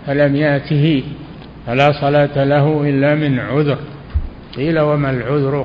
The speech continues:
قال: "خوف أو مرض". فإذا سمعتم النداء فأجيبوا، لا سيما إذا كنتم قريبين من المسجد. نعم.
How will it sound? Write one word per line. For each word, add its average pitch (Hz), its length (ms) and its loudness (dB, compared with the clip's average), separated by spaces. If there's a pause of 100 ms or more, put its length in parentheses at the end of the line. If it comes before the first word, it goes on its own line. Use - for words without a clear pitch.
قال: 143 420 0 (160)
"خوف 147 280 0
أو 165 320 0
مرض". 175 260 -2 (1040)
فإذا 135 260 -4
سمعتم 147 680 -2
النداء 147 640 -2 (140)
فأجيبوا، 151 600 -2 (720)
لا 131 80 -12
سيما 147 480 0
إذا 143 220 2
كنتم 147 520 -2
قريبين 147 540 -2
من 131 140 -4
المسجد. 127 500 -6 (1600)
نعم. 135 160 -6